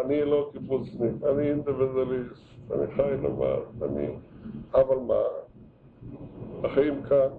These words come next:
כרווק, לבד, זה די קשה. אם תיתן לי חדר בקיבוץ", אמרתי לו, "אני רוצה שלושה תנאים. אם תיתן לי חדר בקיבוץ ויחפשו לי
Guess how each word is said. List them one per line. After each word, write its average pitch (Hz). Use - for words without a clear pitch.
כרווק, 117
לבד, 135
זה 117
די 127
קשה. 104
אם 165
תיתן 139
לי 120
חדר 123
בקיבוץ", 107
אמרתי 135
לו, 127
"אני 127
רוצה 123
שלושה 127
תנאים. 113
אם 143
תיתן 131
לי 120
חדר 127
בקיבוץ 110
ויחפשו 113
לי 117